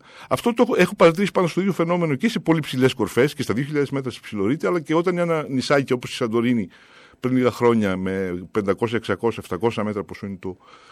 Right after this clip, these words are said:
το αντίστοιχο βουνό της, και πάλι, και εκεί στην κορυφή πάλι είχε το, την ίδια, ε, μάζοξη από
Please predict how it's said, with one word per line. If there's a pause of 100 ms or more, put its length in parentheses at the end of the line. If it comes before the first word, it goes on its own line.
(400)
το
αντίστοιχο
βουνό
της,
και
πάλι,
και
εκεί
στην
κορυφή
πάλι
είχε
το, (240)
την
ίδια, (560)
ε,
μάζοξη
από